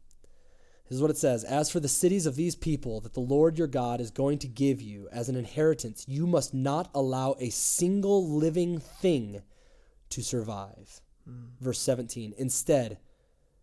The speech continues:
Speaker 1: you must utterly annihilate them, the Hittites, Amorites,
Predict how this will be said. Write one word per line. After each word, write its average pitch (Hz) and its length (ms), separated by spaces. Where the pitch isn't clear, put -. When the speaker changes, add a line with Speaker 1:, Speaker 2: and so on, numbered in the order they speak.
Speaker 1:
you 147 120
must 139 200
utterly 196 540
annihilate 131 800
them, 92 220
the 123 80
Hittites, 110 680
Amorites, 123 680